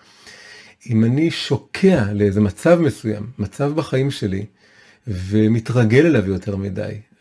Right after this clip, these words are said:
ונכנס לאיזה דפוס מקובע מדי,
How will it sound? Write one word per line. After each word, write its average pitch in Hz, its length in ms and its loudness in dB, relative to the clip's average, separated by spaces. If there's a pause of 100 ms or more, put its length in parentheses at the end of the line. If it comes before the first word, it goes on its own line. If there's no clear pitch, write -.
(2250)
ונכנס 143 440 0
לאיזה 107 240 2
דפוס - 600 -6 (500)
מקובע 113 580 2
מדי, 104 540 -6